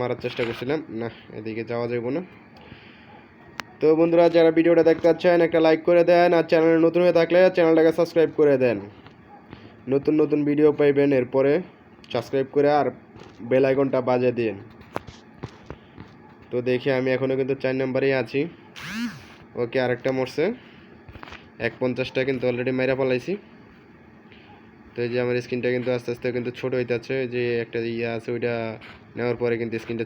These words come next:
ছোট হয়। ছোট হইলে আসলে খেলতে মজা, কারণ দূর থেকে সাপগুলা দেখা যায়। যখন স্ক্রিনটা বড় থাকে, আশেপাশে সাপগুলা দেখা যায় না, তখন খেলতে একটু সমস্যা হয়ে যায়, ঠিক আছে? তো দেখি, সমস্যা নেই, খেলতে পারছি। ওকে, কয়টা? বাউন্নটা হয়ে গেছে already।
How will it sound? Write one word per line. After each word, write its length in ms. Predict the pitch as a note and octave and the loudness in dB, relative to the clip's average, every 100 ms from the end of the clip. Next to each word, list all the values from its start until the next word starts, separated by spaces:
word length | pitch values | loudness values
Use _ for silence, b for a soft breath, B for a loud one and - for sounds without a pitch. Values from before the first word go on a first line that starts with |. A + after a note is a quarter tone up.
| - | -6
ছোট 160 | A#2+ A2+ A2 | -8 -6 -6
হয়। 140 | B2 G3 - - | -6 -8 -16 -12
ছোট 120 | A#2 B2 | -6 -4
হইলে 140 | A#2+ A#2 | -4 -4
আসলে 160 | A#2 A2 | -6 -6
খেলতে 200 | A#2 A2+ A2+ | -6 -8 -6
মজা, 220 | A2+ A#2 B2 | -6 -6 -8
কারণ 160 | A#2 A2+ A2+ | -6 -6 -6
দূর 120 | A#2+ | -8
থেকে 160 | A#2+ A2+ A2+ | -6 -6 -8
সাপগুলা 320 | A2+ G#2+ A#2 A2+ | -10 -6 -6 -4
দেখা 180 | A#2 A2+ - | -4 -6 -8
যায়। 140 | D#3+ - B B B B - | -12 -12 B B B B -10
যখন 160 | A2+ A#2+ A#2+ | -6 -6 -6
স্ক্রিনটা 240 | B2+ A#2 A2+ | -8 -8 -4
বড় 120 | B2+ B2+ | -4 -4
থাকে, 140 | A#2+ A#2 | -6 -6
আশেপাশে 300 | - A2+ A#2+ A#2 | -6 -8 -8 -8
সাপগুলা 320 | A2+ A2 A#2+ B2+ | -8 -6 -4 -2
দেখা 160 | A#2+ A#2 | -2 -4
যায় 100 | G#2+ G#2+ | -4 -8
না, 40 | A#2 | -8
তখন 160 | A2+ A2+ A2+ | -8 -6 -6
খেলতে 180 | G#2+ A2 | -8 -8
একটু 100 | A2 - | -10 -8
সমস্যা 280 | A2+ G#2+ A2+ | -8 -8 -8
হয়ে 120 | G#2 G2 | -8 -8
যায়, 100 | G2 A2+ | -12 -8
ঠিক 100 | C3 | -10
আছে? 120 | C3+ A#2 - - - B B B B B B - - - - | -10 -18 -20 -20 -20 B B B B B B -20 -20 -20 -16
তো 100 | G#2+ G#2+ G#2 G#2 G#2 F#2+ - F#2+ | -12 -10 -10 -10 -12 -14 -16 -6
দেখি, 220 | A#2+ A#2 A2+ - | -6 -6 -8 -8
সমস্যা 320 | A2 A2 - G3+ | -10 -10 -8 -4
নেই, 100 | A#3 E3+ | -6 -6
খেলতে 220 | A2 G#2 | -10 -6
পারছি। 240 | A2 - A2+ A2 | -8 -8 -8 -8
ওকে, 220 | G#2+ A2+ A#2+ B2 | -8 -6 -6 -4
কয়টা? 240 | A2+ A2+ A2+ | -6 -6 -8
বাউন্নটা 440 | A2 A2 A2 A2+ A#2+ | -6 -6 -6 -6 -6
হয়ে 140 | A#2+ A2+ | -4 -4
গেছে 160 | A#2 B2 A#2 | -6 -6 -6
already। 300 | A2+ A2+ | -6 -6